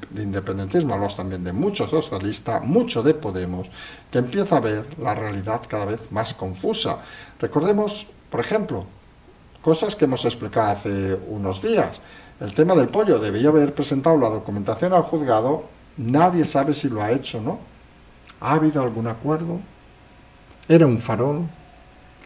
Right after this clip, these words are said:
Pero fíjense, mientras ellos piensan eso, nosotros, como decíamos este mediodía, comiendo una ternera guisada, por decir algo, o,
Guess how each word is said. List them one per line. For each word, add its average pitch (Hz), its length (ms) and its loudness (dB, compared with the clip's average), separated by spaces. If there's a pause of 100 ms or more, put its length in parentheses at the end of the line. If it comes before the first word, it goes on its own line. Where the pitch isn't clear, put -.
(340)
Pero 139 120 6
fíjense, 185 540 0 (460)
mientras 131 440 2
ellos 196 300 8
piensan 175 440 4
eso, 123 360 0
nosotros, 139 800 -2
como 113 140 -2
decíamos 151 400 0
este 143 220 0
mediodía, 143 460 2 (140)
comiendo 156 400 0
una 123 180 -2
ternera 98 380 -2
guisada, 120 520 0
por 95 140 -4
decir 95 260 -2
algo, 170 360 2 (960)
o, 92 680 0